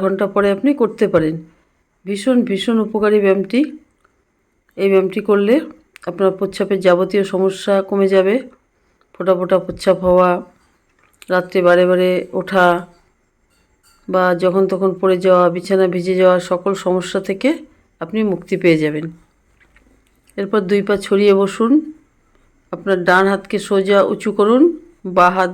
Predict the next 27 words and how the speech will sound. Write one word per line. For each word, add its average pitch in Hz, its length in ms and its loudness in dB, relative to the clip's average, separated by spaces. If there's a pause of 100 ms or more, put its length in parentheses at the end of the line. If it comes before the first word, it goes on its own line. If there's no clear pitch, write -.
বাঁ 180 200 6
পায়ে 190 260 4
থাকবে, 190 300 0 (1080)
চোখ 196 160 -2 (120)
থাকবে 220 300 2
হাতের 175 320 0
দিকে। 151 220 -4 (760)
এইভাবে 202 300 0 (100)
ধীরে 190 240 2
ধীরে 196 240 0
করুন। 214 240 2 (240)
এই 180 80 -6
যে 190 140 -2
মাসিকের 175 460 -2
পেট 180 240 0
ব্যথা, 185 340 0 (1000)
তারপর 180 440 2 (540)
কম 196 140 4 (140)
হয়, 185 300 4 (340)
বেশি 190 260 0 (100)
হয়, 180 300 4 (720)
ডেটের 190 380 -2
আগে 190 180 2 (100)
হয়, 185 260 4 (200)
পরে 190 200 6 (100)
হয়, 185 220 4 (240)
এই 226 80 0